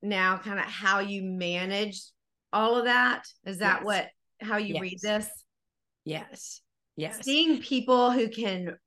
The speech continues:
Speaker 1: can manage a room are amazing, like you, like you said.
Speaker 2: Yeah.
Speaker 1: Uh, people with that social regulation. So it's,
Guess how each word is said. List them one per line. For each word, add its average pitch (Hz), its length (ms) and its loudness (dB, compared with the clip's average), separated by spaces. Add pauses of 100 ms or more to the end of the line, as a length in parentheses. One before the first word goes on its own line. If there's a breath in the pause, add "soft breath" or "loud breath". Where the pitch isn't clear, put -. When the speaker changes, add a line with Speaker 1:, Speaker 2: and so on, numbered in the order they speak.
(360)
Speaker 1:
can 196 220 -4
manage 202 400 0
a 185 100 0
room 185 600 -2
are 190 240 4
amazing, 175 680 0
like 160 220 -4
you, 165 160 -8
like 175 220 -4
you 160 80 -6
said. 151 400 -4 (380 soft breath)
Speaker 2:
Yeah. 175 240 0
Speaker 1:
Uh, 180 180 -4
people 247 260 2
with 220 160 4
that 190 240 2
social 214 360 -2
regulation. 175 640 -2
So 202 140 -2
it's, - 200 -6